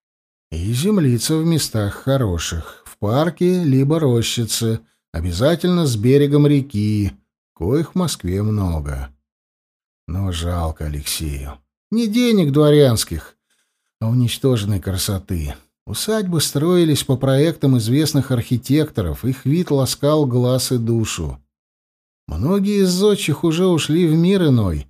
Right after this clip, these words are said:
а чертежи уничтожены пожаром. Восстановят, но выглядеть они будут уже иначе. Зато в полусгоревшей продуктовой лавке Алексей обнаружил сахарную голову.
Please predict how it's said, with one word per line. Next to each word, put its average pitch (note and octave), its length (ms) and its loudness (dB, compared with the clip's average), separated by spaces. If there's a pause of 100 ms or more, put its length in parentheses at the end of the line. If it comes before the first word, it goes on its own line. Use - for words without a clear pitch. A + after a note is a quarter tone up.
(200)
а F2 100 -6
чертежи G#2+ 600 -2
уничтожены B2+ 720 2
пожаром. G#2+ 680 -2 (720)
Восстановят, A3+ 1040 -2
но C3 260 -2
выглядеть E3 540 0
они D#3 260 2
будут C3+ 400 2
уже A#2 340 0
иначе. G2+ 840 0 (960)
Зато A2 400 -2
в - 100 -6
полусгоревшей C#3+ 840 2
продуктовой B2+ 640 0
лавке F3 380 0
Алексей G2 440 -2
обнаружил D3+ 560 0
сахарную B2 720 0
голову. F#2+ 640 -2